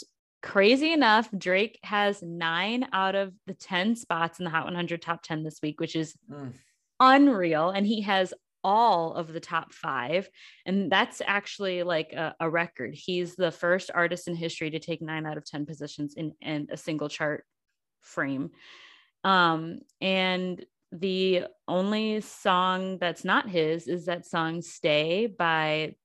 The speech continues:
Speaker 1: the Kid Leori and Justin Bieber, <laughs>
Speaker 2: <laughs>
Speaker 1: which it cracks me up that that song has, like, is, has survived for
Speaker 2: It's,
Speaker 1: this long. <laughs>
Speaker 2: you could say it's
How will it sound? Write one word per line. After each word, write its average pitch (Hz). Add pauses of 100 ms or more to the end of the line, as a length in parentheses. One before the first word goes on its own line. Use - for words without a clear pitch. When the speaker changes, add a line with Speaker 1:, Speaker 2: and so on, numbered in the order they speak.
(140)
Speaker 1:
the 170
Kid 175
Leori 165
and 165
Justin 160
Bieber, 180 (160)
<laughs> -
Speaker 2:
<laughs> -
Speaker 1:
which 330
it 277
cracks -
me 339
up 202
that 156
that -
song 165
has, 147
like, 139 (1300)
is, -
has 170
survived 175
for -
Speaker 2:
It's, 165
Speaker 1:
this 180
long. 214
<laughs> -
Speaker 2:
you 131
could 143
say 135
it's 117